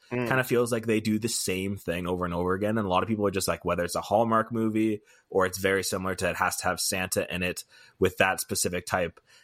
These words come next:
Speaker 2: And I think that's very s-, that's at least my opinion, is that Christmas movies just kinda aren't very good.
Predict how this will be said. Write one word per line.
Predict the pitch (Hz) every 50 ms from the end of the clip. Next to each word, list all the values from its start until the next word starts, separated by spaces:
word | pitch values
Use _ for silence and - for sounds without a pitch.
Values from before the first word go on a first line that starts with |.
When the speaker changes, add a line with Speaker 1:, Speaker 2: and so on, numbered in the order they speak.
| _ -
Speaker 2:
And | 95
I | 101 120
think | 131 156 160
that's | 170 156 131 117
very | 104 110 135 151 147
s-, | 143 - - - -
that's | 98 113 113 - - - _ _ _ _ _ -
at | - 95
least | 120 123 -
my | 95 92 113
opinion, | 117 95 98 85 85 87 87 87
is | 90 90
that | 92 92 - _ -
Christmas | - 147 165 202 254
movies | 302 370 370 359 277
just | - 240 220 - -
kinda | - 143 180 185 175
aren't | 127 135 156 139 104
very | 107 131 147 156 156 123
good. | 104 117 139 131 104 90 85